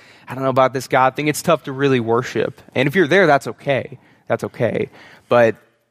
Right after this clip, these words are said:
you know, it makes me think of, you know, so many times in life where,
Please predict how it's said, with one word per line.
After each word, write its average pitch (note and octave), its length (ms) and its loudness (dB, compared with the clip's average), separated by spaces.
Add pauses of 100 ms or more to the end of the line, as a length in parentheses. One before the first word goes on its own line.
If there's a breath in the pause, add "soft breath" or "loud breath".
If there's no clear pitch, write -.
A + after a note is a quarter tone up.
(140)
you C3+ 80 -2
know, C3 80 2
it C3 40 0
makes D3 220 -2
me B2+ 80 -6
think C3 400 -2
of, A#2 220 2
you B2 80 -2
know, A#2 140 -2
so D3 200 -2
many C3 220 0
times A#2+ 580 -2
in A2 220 -2
life A2+ 420 0
where, A2 380 2